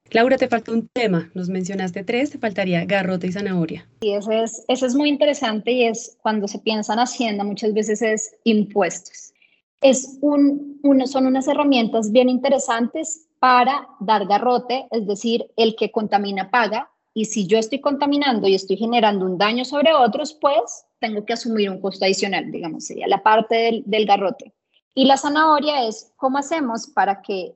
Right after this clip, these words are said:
Speaker 2: las inversiones en movilidad eléctrica, ahorita se habla de hidrógeno verde, que son otras formas de energía, eh, efectivamente se hagan. Entonces,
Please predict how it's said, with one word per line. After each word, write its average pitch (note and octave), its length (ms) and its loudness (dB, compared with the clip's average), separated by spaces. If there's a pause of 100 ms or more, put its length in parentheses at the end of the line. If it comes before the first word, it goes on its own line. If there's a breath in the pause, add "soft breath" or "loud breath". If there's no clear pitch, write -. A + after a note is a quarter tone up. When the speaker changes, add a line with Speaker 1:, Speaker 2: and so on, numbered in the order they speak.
Speaker 2:
las G#3+ 200 -2
inversiones G#3+ 800 -6
en B3 180 2
movilidad G#3 440 2
eléctrica, A3 800 -2
ahorita G3 320 0
se - 120 -6
habla F#3+ 260 4
de G3 80 2
hidrógeno F#3+ 400 0
verde, A#3 340 2
que G3 80 -18
son A3 240 -2
otras A#3+ 340 2
formas A#3 380 0
de A3+ 60 2
energía, A3 540 0 (460)
eh, A3 260 4
efectivamente G#3+ 640 0
se B3 140 -2
hagan. A3+ 480 2
Entonces, G#3+ 800 -4